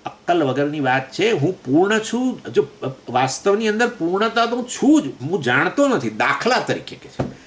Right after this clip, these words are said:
અલા, શેનો દાખલો? દાખલો શેનો? આ જ બતાવે કે ઘોર અજ્ઞાન છે હજુ તો. હું પૂર્ણ છું એ જાણતો નથી, વસ્તુ appreciate કરવી.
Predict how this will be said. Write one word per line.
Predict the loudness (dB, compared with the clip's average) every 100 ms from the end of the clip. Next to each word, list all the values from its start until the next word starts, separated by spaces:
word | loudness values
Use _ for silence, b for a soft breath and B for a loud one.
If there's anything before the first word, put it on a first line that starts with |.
| B -2
અલા, | 0
શેનો | 0 0 2
દાખલો? | 2 0 -2 -8 -10 -16 -20 -20 _ _ -20 -20 -10 -2
દાખલો | -2 2 0
શેનો? | 2 -2 -4 -8 -18 -20 B B B -4
આ | -2
જ |
બતાવે | 0 2 2 2
કે | 4 2
ઘોર | 2 4 4 4
અજ્ઞાન | 0 0 0 -2
છે | -8 -10
હજુ | -14
તો. | -18 -20 -20 -20 _ -20 -20 B B B B B
હું | -4 -4 0
પૂર્ણ | 0 2 0
છું | -2 -2
એ |
જાણતો | 2 2 2 0
નથી, | 0 2 0
વસ્તુ | -2 0 0
appreciate | 2 0 2 2 2 0
કરવી. | -8 -4 -6